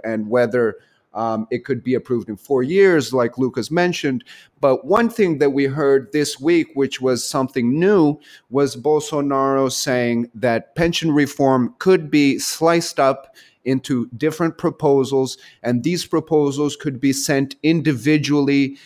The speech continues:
into Congress. As political strategists, how do you evaluate this strategy? Do you think it's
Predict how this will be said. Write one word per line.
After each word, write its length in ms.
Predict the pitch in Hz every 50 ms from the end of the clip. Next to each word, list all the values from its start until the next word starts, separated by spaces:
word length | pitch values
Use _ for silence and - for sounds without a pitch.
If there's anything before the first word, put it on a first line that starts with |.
| _ _ -
into 320 | 143 143 139 - 160 -
Congress. 680 | - - 135 131 120 113 107 - 101 87 80 - - - - _ _ _ _ _ _ _ _ _
As 320 | - 160 175 180 180 170 -
political 540 | - 180 170 165 170 156 151 156 - 156 143
strategists, 840 | - - - 147 143 139 139 139 135 139 143 139 131 - - - - -
how 240 | 123 160 175 196
do 160 | 202 190 190 180
you 260 | 170 180 175 170 160
evaluate 720 | 151 120 143 135 131 131 127 131 127 123 123 120 120 -
this 160 | 117 107 -
strategy? 640 | - - - 123 110 107 98 90 87 - 98 95
Do 140 | 95 - 127
you 100 | 135 135
think 380 | 135 - 165 151 139 - - _ -
it's 320 | 123 123 123 - - -